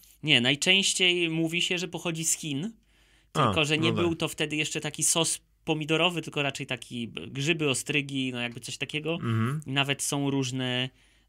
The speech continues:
Speaker 1: em, takie etymologie, skąd się wzięło to słowo ketchup. Także może, no, teraz żałuję, że tego nie przygotowałem, bo to też
Speaker 2: <laughs>
Speaker 1: mogłoby być ciekawe. E, ja idę w ogóle w inne rejony i w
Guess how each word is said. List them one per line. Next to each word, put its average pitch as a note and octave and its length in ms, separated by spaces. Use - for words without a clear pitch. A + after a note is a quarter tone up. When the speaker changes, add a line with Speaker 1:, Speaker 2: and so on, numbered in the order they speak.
Speaker 1:
em, A2 680
takie A2+ 440
etymologie, B2+ 880
skąd B2+ 300
się C3+ 100
wzięło B2+ 240
to B2 100
słowo G#2 340
ketchup. - 440
Także B2+ 240
może, C3+ 280
no, C#3+ 120
teraz D#3 240
żałuję, C#3+ 280
że A#2+ 100
tego A#2 180
nie A2+ 100
przygotowałem, A2 600
bo A2 60
to A2 120
też G#2+ 200
Speaker 2:
<laughs> A2+ 60
Speaker 1:
mogłoby G#2+ 260
być G2 300
ciekawe. G#2 600
E, B2 60
ja C3+ 140
idę E3 180
w D#3 80
ogóle E3 240
w D3 120
inne D#3+ 480
rejony D3 600
i C3 160
w A#2+ 140